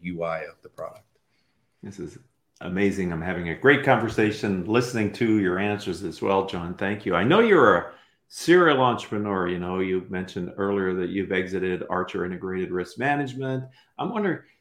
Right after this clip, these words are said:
Speaker 2: and you made multiple investments, and this is your new firm. So tell us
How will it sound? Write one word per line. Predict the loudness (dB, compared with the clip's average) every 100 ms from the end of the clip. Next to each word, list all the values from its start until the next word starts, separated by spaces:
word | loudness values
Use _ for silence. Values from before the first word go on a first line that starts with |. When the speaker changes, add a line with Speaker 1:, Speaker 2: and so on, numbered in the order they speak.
| _ _ -12
Speaker 2:
and | -4 0
you | 2
made | 2 0 -2
multiple | -2 -2 -2 -4 -6
investments, | 2 4 4 0 -2 -4 -4
and | -6
this | -6 -8
is | -10
your | -8
new | -8 -8
firm. | -6 -2 -2 -4 -6 _
So | -10 -8 -8 _ _ _ _ _ _ _ -6
tell | 0 0
us | 0 -8